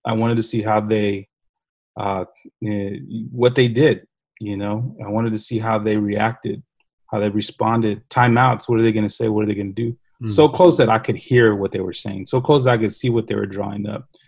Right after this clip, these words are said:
Speaker 2: Yeah.
Speaker 1: John Valenzuela comes to mind. He
Speaker 2: Oh,
Speaker 1: was
Speaker 2: yeah.
Speaker 1: one guy that I studied, man. Like, I studied that dude,
Speaker 2: Yeah.
Speaker 1: you know? And, uh, so, yeah,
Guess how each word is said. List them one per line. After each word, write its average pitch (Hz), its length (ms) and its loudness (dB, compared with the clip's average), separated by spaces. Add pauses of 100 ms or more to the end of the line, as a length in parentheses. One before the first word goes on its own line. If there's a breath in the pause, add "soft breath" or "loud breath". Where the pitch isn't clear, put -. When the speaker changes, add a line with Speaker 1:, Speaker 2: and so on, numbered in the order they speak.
Speaker 2:
Yeah. 104 160 -6
Speaker 1:
John 110 260 4
Valenzuela 113 560 2
comes 107 260 -4
to - 80 -4
mind. 98 360 -6 (500)
He 113 80 0
Speaker 2:
Oh, 117 60 4
Speaker 1:
was 117 80 4
Speaker 2:
yeah. 110 80 2
Speaker 1:
one 110 180 0
guy 110 140 4
that 101 160 -2
I 104 80 4
studied, 107 480 0
man. 101 240 -6
Like, 92 180 -12 (180)
I 120 80 -4
studied 107 440 -4
that 104 220 -8
dude, 104 220 -10 (480)
Speaker 2:
Yeah. 110 140 -6
Speaker 1:
you 95 100 -10
know? 92 220 -12 (160)
And, 95 320 -12
uh, - 240 -12
so, 117 200 -2
yeah, 110 400 2